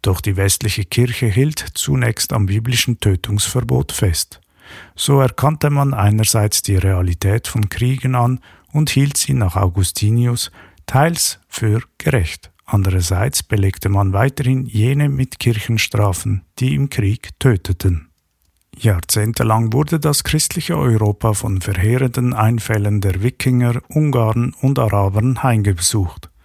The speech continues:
Ihren Raubzügen war der Kontinent nahezu wehrlos ausgeliefert. Städte und Klöster wurden wegen ihres Reichtums oft geplündert.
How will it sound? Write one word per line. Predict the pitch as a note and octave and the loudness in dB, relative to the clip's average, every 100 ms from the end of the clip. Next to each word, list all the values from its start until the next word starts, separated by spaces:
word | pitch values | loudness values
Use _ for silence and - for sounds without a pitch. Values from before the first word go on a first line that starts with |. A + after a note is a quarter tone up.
| _ - | _ -2
Ihren | A2+ G#2 G2+ | 2 2 0
Raubzügen | F#2+ G2+ A2+ - B2 B2 A#2 | 2 2 0 -2 0 0 2
war | G#2+ | 2
der | A#2+ D#3 | 2 0
Kontinent | - C#3+ C#3 C#3 B2+ A#2+ - | 0 -2 -2 -2 0 0 0
nahezu | G#2+ A2 G#2+ - A#2 | 2 2 2 0 0
wehrlos | G#2 G2 - B2 - | 0 0 0 0 2
ausgeliefert. | C3 G#2 - G#2+ G2 - F#2+ - _ _ _ | 2 2 0 0 0 -2 -6 -8 _ _ _
Städte | - - G#2+ G2+ A2 | -10 -2 -2 0 0
und | A2 G#2+ | 2 0
Klöster | A2+ A#2+ A#2+ B2 A2 | 0 0 0 -2 0
wurden | B2+ - B2+ A#2 | 0 0 -2 0
wegen | G#2 G#2 | 0 0
ihres | G2 F#2+ - G#2+ | 2 0 0 0
Reichtums | A#2 - B2+ B2 B2+ - | 0 0 0 0 -2 0
oft | C#3+ - - | -2 -2 -4
geplündert. | C#3+ - A#2 F#2 F2+ - - | -4 0 0 2 -2 -4 -16